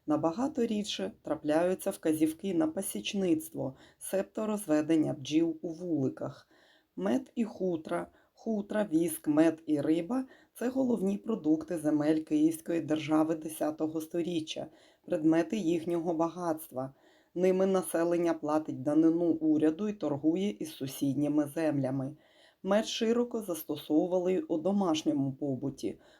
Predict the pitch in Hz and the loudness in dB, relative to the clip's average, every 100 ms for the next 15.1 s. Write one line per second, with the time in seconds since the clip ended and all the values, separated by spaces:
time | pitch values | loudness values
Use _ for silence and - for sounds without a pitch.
0 | _ 160 160 160 170 208 214 208 185 - | _ -8 0 2 2 2 0 0 -2 2
1 | 165 156 165 180 180 175 156 160 151 - | 6 8 6 4 0 0 0 0 -2 -6
2 | _ _ - 151 165 165 156 147 143 156 | _ _ -6 0 2 2 0 0 4 4
3 | 185 - 151 - 147 135 185 202 214 - | 4 0 -6 -4 -6 -2 -2 -2 -6 -6
4 | 147 139 135 - 107 - _ _ _ - | -4 -4 -4 -8 -10 -12 _ _ _ -2
5 | 185 202 233 160 - 180 190 196 180 143 | 0 2 0 0 0 0 0 0 2 2
6 | 135 139 139 135 175 185 180 151 143 139 | 0 0 0 2 2 2 0 0 -2 0
7 | 156 156 151 - 131 143 139 147 - 185 | -2 2 0 2 -2 0 -2 -4 -8 -4
8 | 196 202 202 - 143 139 139 135 135 143 | -4 -4 -6 -6 -10 -8 -4 -2 0 0
9 | 151 156 151 165 139 135 - _ - - | -2 -4 0 0 0 -4 -16 _ -20 -20
10 | _ _ 160 165 196 208 247 247 220 202 | _ _ -6 0 2 2 0 -2 -6 -6
11 | 208 180 220 226 262 196 190 160 175 175 | -10 -6 -4 0 0 2 -2 -2 0 0
12 | 170 156 156 156 170 151 147 139 - 139 | 0 0 0 2 2 2 0 0 -2 -2
13 | 143 - 147 170 160 151 131 - - 160 | -2 -2 2 4 2 -2 -8 -6 0 2
14 | 165 147 135 135 135 143 147 175 - 220 | 4 2 2 0 -2 -4 -6 -10 -6 -8